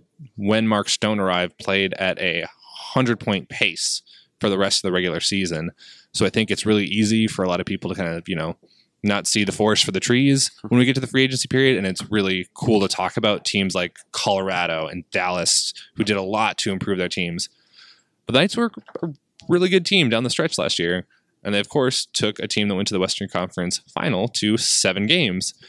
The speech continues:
and were potentially one referee's decision away from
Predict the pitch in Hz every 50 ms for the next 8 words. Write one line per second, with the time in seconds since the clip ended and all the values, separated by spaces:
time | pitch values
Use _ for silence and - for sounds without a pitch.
0 | - _ _ - 98 98 98 101 104 101 101 101 98 - - - - 190 202 208
1 | - - 110 85 87 98 120 156 151 - _ _ _ _ _ _ - - 110 113
2 | 110 107 104 101 104 104 - - 107 101 98 95 - - - - 117 107 92 113
3 | 113 107 101 101 104 104 110 113 - - 104 98 104 107 107